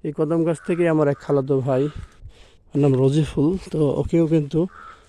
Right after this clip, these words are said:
জিনে নাকি আসর করেছিল। যাই হোক, আহ,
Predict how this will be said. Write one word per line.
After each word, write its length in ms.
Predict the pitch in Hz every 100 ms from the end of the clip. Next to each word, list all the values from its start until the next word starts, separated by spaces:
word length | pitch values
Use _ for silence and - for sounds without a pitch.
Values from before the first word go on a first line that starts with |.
| -
জিনে 220 | 139 156 156
নাকি 240 | 151 -
আসর 340 | 127 131 156
করেছিল। 500 | 127 127 120 - 117 110 - - _ - 151
যাই 180 | 175
হোক, 180 | 156 165
আহ, 760 | 165 - - - - - -